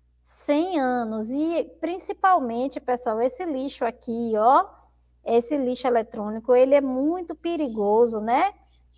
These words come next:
É, pra natureza, tá? Nós vamos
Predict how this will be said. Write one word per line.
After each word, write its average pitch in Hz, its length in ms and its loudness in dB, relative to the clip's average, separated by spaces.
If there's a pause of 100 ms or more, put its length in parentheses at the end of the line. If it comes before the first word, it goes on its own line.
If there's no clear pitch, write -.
(100)
É, 233 400 4
pra 285 240 0
natureza, 277 760 2 (200)
tá? 302 260 4
Nós 320 240 0
vamos 349 240 -4